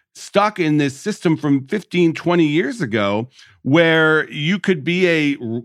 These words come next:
guy on a show and make your living on one show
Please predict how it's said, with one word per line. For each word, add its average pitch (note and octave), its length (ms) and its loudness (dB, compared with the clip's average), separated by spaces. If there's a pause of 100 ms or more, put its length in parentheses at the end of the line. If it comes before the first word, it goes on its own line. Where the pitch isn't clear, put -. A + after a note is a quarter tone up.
guy D#3+ 260 4
on F#3+ 140 4
a D3+ 80 2
show C3 640 0 (320)
and D3+ 480 2
make D#3 340 2
your D#3+ 120 2
living D#3 460 2
on C#3+ 360 0
one E3+ 180 2
show C#3+ 560 0